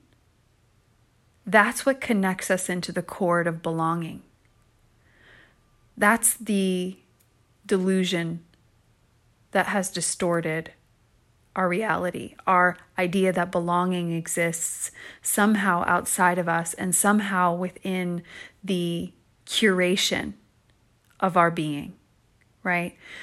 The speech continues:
That belonging will happen if I, if I contort myself to be something specific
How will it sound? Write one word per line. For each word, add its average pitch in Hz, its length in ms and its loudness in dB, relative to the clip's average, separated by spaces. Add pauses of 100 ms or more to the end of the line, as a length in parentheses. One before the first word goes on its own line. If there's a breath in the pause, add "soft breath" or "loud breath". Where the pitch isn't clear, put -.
(1120 loud breath)
That 190 220 6
belonging 190 600 6
will 175 140 0
happen 185 760 4
if 190 200 0
I, 175 400 -2 (280)
if 208 180 0
I 190 120 2
contort - 800 -4 (100)
myself - 760 -2 (460)
to - 140 0
be 175 380 -2
something 175 540 -2
specific - 840 -4